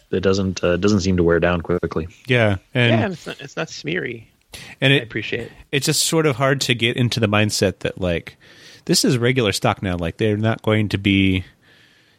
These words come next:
Speaker 2: you know, having these for a limited time, and I can just, like, I just, I just bought a box, and I don't need to
Speaker 1: <laughs> Yeah,
Speaker 2: buy
Speaker 1: you
Speaker 2: another
Speaker 1: don't have to
Speaker 2: box
Speaker 1: order
Speaker 2: 'cause,
Speaker 1: five.
Speaker 2: yeah,
Speaker 1: Yeah.
Speaker 2: <laughs> I'm not gonna, I'm not gonna hoard this 'cause I don't need to.
Speaker 1: <laughs>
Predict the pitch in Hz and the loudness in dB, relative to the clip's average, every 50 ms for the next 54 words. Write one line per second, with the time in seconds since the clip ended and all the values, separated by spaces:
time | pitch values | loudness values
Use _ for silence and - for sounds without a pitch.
0 | _ - 120 107 98 95 92 90 90 87 - 110 117 120 117 117 113 110 104 104 | _ -4 -2 0 0 0 0 -2 -2 -4 -6 -4 -4 -2 0 0 0 2 2 0
1 | 104 - - 113 101 104 107 104 98 92 87 - 107 104 95 92 90 90 - - | 0 0 0 0 2 2 2 0 -2 -4 -4 -2 -2 0 0 -2 -4 -6 -10 -16
2 | _ _ _ _ _ - 113 104 98 95 95 95 90 87 98 101 - 120 110 101 | _ _ _ _ _ -6 -4 -2 -2 -2 -2 -4 -4 -4 -4 -2 -2 0 0 0
3 | 101 - - - 98 92 92 87 - - - _ _ _ _ _ _ _ - - | -2 -2 -2 0 0 0 0 0 -4 -10 -20 _ _ _ _ _ _ _ -20 -8
4 | - - 113 113 123 127 123 - 123 123 131 139 127 - 123 120 107 98 110 113 | -4 -2 0 0 0 -2 -2 -2 -2 -2 0 0 0 0 0 0 0 0 0 0
5 | 120 101 - - - - - - - - _ - 117 104 98 95 95 95 95 98 | -2 -2 -2 -4 -6 -6 -6 -8 -14 -16 _ -2 0 0 2 2 2 0 0 -2
6 | - - - - _ - - - - - - - 247 311 294 320 311 320 302 294 | -4 -6 -10 -16 _ -20 -20 -20 -16 -6 -4 -2 0 0 0 0 0 0 2 0
7 | 311 311 320 320 320 - 135 117 233 233 - - 226 - - 104 110 135 147 - | 0 2 0 0 0 0 0 0 0 0 0 0 0 2 2 2 0 -2 -2 -4
8 | - - - 156 208 247 160 107 - - 135 - 165 165 165 175 175 - 175 165 | -8 -6 -4 -2 0 0 0 -2 -4 -4 -2 0 0 2 2 0 0 0 0 0
9 | 165 165 160 - - - - - - - - 156 151 156 165 143 135 147 160 151 | 0 0 -2 -6 -12 -18 -20 -20 -14 -4 -2 -2 0 0 0 2 2 2 0 0
10 | 135 113 101 101 - - - 117 113 120 127 143 147 151 170 165 - - 98 101 | 2 2 0 0 0 -2 -2 0 2 2 2 2 2 0 0 -2 0 -2 -2 -2
11 | - 196 | -2 -6